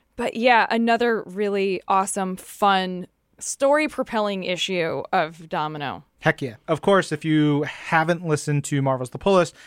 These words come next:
Speaker 2: our picks are amazing. Spider-Man number one. Tucker picked Star Wars Darth Vader number eighteen, and I also picked X twenty-three number one. Uh, special mention goes to the latest issue of Exiles because it is so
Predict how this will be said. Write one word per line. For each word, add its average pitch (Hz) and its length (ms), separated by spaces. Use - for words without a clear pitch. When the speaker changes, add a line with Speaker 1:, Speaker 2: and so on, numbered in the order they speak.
Speaker 2:
our 147 140
picks 160 340
are 151 280
amazing. 165 400
Spider-Man 147 640
number 135 320
one. 196 580
Tucker 175 500
picked - 300
Star 185 340
Wars 165 260
Darth 147 300
Vader 151 420
number 147 240
eighteen, 165 680
and 143 240
I 135 100
also 135 240
picked - 240
X - 160
twenty-three 185 540
number 185 300
one. 175 380
Uh, 143 160
special 143 320
mention 143 240
goes 135 200
to - 160
the 131 120
latest 131 320
issue 156 280
of 135 140
Exiles 185 560
because 139 320
it 131 80
is 123 80
so 175 400